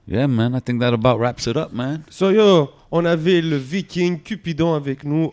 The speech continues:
Speaker 2: Up next, en physique, disponible dès maintenant. Allez checker ça. Il y a la boutique. Ça s'en vient en mode streaming sur les plateformes très, très, très bientôt. So, bro,
Speaker 1: Yes,
Speaker 2: est-ce que
Speaker 1: sir.
Speaker 2: t'aurais un petit dernier shout-out, un petit message à dire à tous les fans, à tous les Vikings ?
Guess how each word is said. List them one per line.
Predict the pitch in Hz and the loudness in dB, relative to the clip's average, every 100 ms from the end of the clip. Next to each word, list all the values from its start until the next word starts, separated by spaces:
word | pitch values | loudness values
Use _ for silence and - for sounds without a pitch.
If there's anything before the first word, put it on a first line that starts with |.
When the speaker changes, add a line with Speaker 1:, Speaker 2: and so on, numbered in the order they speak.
| - | 0
Speaker 2:
Up | 196 175 160 | 2 2 0
next, | 156 156 156 - - | 0 0 -2 -8 -4
en | 180 | -4
physique, | - 165 131 151 139 | -4 -8 -4 -4 -4
disponible | 156 - 156 151 151 151 131 - - _ | -10 -6 -2 -2 -2 -4 -6 -16 -20 _
dès | 139 147 | -4 2
maintenant. | 190 156 147 151 147 156 | 4 2 0 -2 0 2
Allez | 156 170 | 0 -2
checker | - 147 147 | -4 -6 -4
ça. | 131 151 147 | -4 -2 -2
Il | |
y | 170 | 0
a | |
la | 160 | 0
boutique. | 135 135 127 - 151 147 - _ | -2 -4 -6 -2 0 0 -4 _
Ça | - 175 | -8 -4
s'en | 170 170 | 0 -2
vient | 147 160 - | 0 -4 -2
en | 185 | -2
mode | 175 165 | 2 0
streaming | 151 - - 196 165 165 160 151 - | -2 -12 -4 0 0 0 0 -4 -12
sur | - 185 | -4 -2
les | 170 | -2
plateformes | 165 147 - 156 147 143 _ - | -2 -6 -4 -4 -2 -4 _ -12
très, | - 185 | -4 -4
très, | - | -4
très | 160 - | -6 -4
bientôt. | 147 147 139 165 | -2 0 2 2
So, | 147 160 | 2 0
bro, | 147 175 | 4 4
Speaker 1:
Yes, | 147 | 4
Speaker 2:
est-ce | - | 2
que | |
Speaker 1:
sir. | 131 | 4
Speaker 2:
t'aurais | 165 151 | 4 4
un | 151 | 0
petit | 143 156 | -2 -4
dernier | 151 151 | -2 -2
shout-out, | 139 143 143 156 147 | -2 -2 2 2 0
un | 156 | -2
petit | 143 - | -6 -4
message | 151 139 151 135 | -4 -2 -2 -2
à | 135 | -4
dire | 127 135 | -2 -4
à | |
tous | 135 147 | -2 -2
les | 135 | -2
fans, | - 143 131 | -2 -4 -4
à | |
tous | - | -4
les | 135 | -4
Vikings ? | 127 139 151 | -4 -4 -4